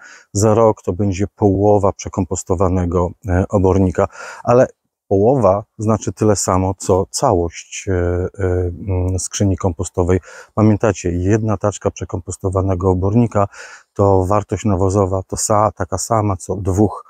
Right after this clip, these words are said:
e, taczek świeżego, e, obornika. A ileż zalet, a ileż korzyści dla, e, przyrody i dla naszych ogrodów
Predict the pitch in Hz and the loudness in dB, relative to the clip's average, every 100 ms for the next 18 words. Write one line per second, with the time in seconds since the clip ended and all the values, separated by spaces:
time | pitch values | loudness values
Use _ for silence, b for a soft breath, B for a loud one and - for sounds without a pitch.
0 | B B - 98 90 87 - 98 - 92 | B B -6 -2 0 0 -2 -2 -2 -6
1 | - - 92 92 85 87 - _ 90 87 | -6 0 2 2 0 -2 -6 _ -4 -2
2 | 90 98 90 90 90 98 - 113 104 107 | -2 0 2 2 0 -2 -2 -2 -2 0
3 | 101 101 - - 92 107 127 - 98 92 | -2 -2 -6 -4 0 2 2 2 0 0
4 | 95 - 98 92 - - 95 B B B | -2 -2 -4 -4 -6 -6 -6 B B B
5 | B - 101 101 95 95 - 107 95 95 | B 0 4 6 4 2 -2 -2 0 0
6 | - 110 104 92 98 - 90 98 92 90 | -2 -2 0 0 -2 -2 0 2 2 0
7 | - 95 - 110 107 123 101 | 0 -4 -2 0 4 4 2